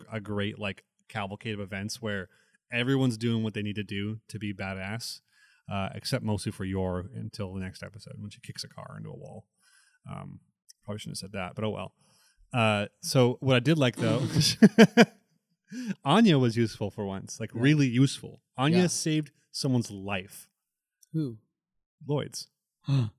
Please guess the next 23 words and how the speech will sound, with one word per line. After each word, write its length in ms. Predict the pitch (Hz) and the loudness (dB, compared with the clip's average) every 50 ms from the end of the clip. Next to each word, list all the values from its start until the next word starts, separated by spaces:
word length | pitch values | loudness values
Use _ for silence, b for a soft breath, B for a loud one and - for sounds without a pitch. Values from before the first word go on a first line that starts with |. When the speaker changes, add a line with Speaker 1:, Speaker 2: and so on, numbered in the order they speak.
| _ _ _ _ _ _ _ _ _ _ _ _ _ _ _ _ _ _ _ _ - | _ _ _ _ _ _ _ _ _ _ _ _ _ _ _ _ _ _ _ _ -20
Speaker 2:
Spoiler. 640 | - - - 165 175 185 175 160 156 156 151 151 156 - | -20 -8 0 2 4 6 6 6 6 6 4 4 2 0
No, 100 | 135 131 | -2 -2
I'm 80 | 139 | -2
just 120 | 131 - - | -2 -2 2
Speaker 1:
That's 180 | - 135 127 | 4 6 6
Speaker 2:
playing. 160 | 135 170 156 147 | 8 8 10 12
Speaker 1:
his, 0 | |
that's 160 | 208 185 - | 12 12 10
his 80 | 214 | 8
Speaker 2:
<laughs> 20 | 202 | 8
Spoiler 100 | 240 247 | 8 8
Speaker 1:
episode. 380 | 240 226 190 160 143 135 127 135 135 | 8 8 8 8 8 8 8 8 6
Speaker 2:
this 120 | 151 135 | 4 0
episode. 220 | 151 139 127 135 | -6 -6 -6 -4
I 160 | 135 135 139 135 | -2 -2 -2 -2
know, 100 | 131 135 | -4 -6
I'm 60 | 127 | -6
playing. 240 | 131 123 120 131 139 - _ _ b b b b 180 180 b b b _ | -6 -4 -2 -2 -4 -4 _ _ b b b b -20 -20 b b b _
Um, 440 | - 143 143 143 139 135 135 131 139 | -4 -2 0 2 2 2 0 2 4
no, 140 | 170 180 175 | 6 6 6
I, 200 | 147 160 175 165 - - | 6 4 0 -2 -4 -6
I 180 | 131 156 175 | -4 -4 -4
loved 320 | 180 165 156 151 170 160 | -2 -2 -2 -2 -2 -2